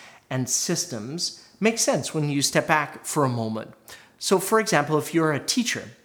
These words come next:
you set a tone in your classroom, just like principals and administration set a tone in the school and in the district as a whole. If you're in business,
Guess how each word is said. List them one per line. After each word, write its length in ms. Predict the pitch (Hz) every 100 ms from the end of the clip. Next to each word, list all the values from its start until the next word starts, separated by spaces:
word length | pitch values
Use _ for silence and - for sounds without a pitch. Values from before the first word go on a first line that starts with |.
| _ - _
you 160 | - 202
set 240 | 226 185
a 140 | 175 165 -
tone 720 | - - 226 156 113 104 104 - - -
in 440 | 156 156 151 151
your 200 | 143 143
classroom, 580 | 135 - 139 139 - 113
just 220 | 110 139
like 240 | 170 160 -
principals 580 | - 196 - 147 131 123
and 80 |
administration 920 | 131 131 151 165 - 143 135 - 117
set 220 | 110 - 143
a 80 |
tone 440 | 139 - 143 139 139
in 160 | 135
the 60 | 127
school 640 | - - 139 139 139 131 -
and 120 | 127
in 140 | 123
the 80 | 117
district 560 | 110 143 - 113 107 - - - - -
as 180 | 120
a 40 | 131
whole. 520 | 110 180 120 101 - - - - _
If 160 | 117 139
you're 100 | 165
in 100 | 180
business, 680 | 240 233 151 92 - -